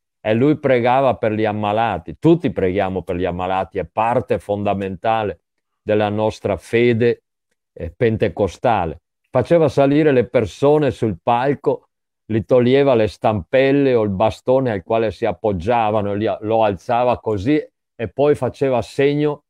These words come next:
al fotografo di fare le foto, vero? Per mandarle poi in America e fargli vedere la potenza di Dio. Ma quelle persone non erano guarite,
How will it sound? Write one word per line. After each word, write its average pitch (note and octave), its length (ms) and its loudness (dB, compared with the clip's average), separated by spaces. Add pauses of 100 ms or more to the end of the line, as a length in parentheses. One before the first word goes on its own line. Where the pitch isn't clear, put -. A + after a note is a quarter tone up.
al G#2+ 160 -4
fotografo A#2+ 800 0
di G2 140 -6
fare A2+ 260 0
le F#2+ 140 -4
foto, G#2 480 -2
vero? D2+ 260 -8 (160)
Per F2 160 -6
mandarle G2 540 -2
poi G2+ 260 -2
in F#2+ 100 -6
America F#2+ 720 -4 (400)
e E2+ 80 -6
fargli G#2 320 0
vedere G2+ 300 0
la F#2 160 0
potenza G#2 640 -4
di F2+ 180 -4
Dio. B2 180 0
Ma A2+ 200 -2
quelle D#3+ 260 4
persone E3 480 -4
non D3+ 240 -4
erano D3+ 440 -2
guarite, F#2 640 -4